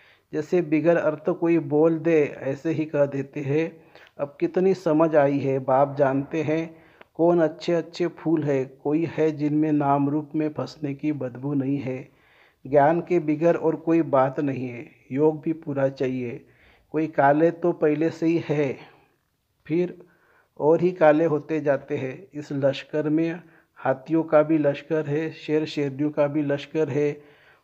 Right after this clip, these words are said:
घोड़े घोड़ियों का भी ल-, है, बकरे बकरियों का भी है, सब है। चलन से झट मालूम पड़ जाता है। ये तो जैसे रीढ़ माने भेड़ है,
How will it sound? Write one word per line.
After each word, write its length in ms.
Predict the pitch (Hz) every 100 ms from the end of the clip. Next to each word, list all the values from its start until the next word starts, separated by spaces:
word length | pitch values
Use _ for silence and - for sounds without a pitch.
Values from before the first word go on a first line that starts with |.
| -
घोड़े 360 | 107 135 156 147
घोड़ियों 400 | 113 135 147 160
का 140 | 165
भी 180 | 151 160
ल-, 100 | 147
है, 400 | 147 147 143 - _ _ _ -
बकरे 380 | 131 139 160 160
बकरियों 440 | 139 131 147 156
का 180 | 151 165
भी 160 | 156 165
है, 280 | 143 147
सब 420 | 139 - 165 170 135
है। 320 | 127 113 - _ _ _ _
चलन 340 | - 151 170 165
से 200 | 170 151
झट 320 | 135 143 156
मालूम 360 | 139 131 147 147
पड़ 200 | 147 131
जाता 380 | 135 135 143
है। 300 | 131 131 131 _ _ _ _ -
ये 100 | 151
तो 160 | 156 160
जैसे 560 | 143 143 - 165 165
रीढ़ 320 | 135 147 135
माने 320 | 131 139 147 147
भेड़ 320 | - 151 143
है, 280 | 123 120